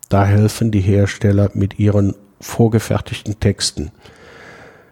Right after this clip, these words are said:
Jedoch müssen diese natürlich den speziellen Anforderungen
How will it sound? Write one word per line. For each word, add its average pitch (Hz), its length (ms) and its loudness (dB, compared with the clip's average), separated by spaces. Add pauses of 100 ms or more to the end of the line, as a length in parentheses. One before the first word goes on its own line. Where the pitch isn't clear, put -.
(360)
Jedoch 110 640 0
müssen 113 400 2
diese 127 260 2
natürlich 120 480 2
den 113 160 -2
speziellen 110 560 0
Anforderungen 110 1040 0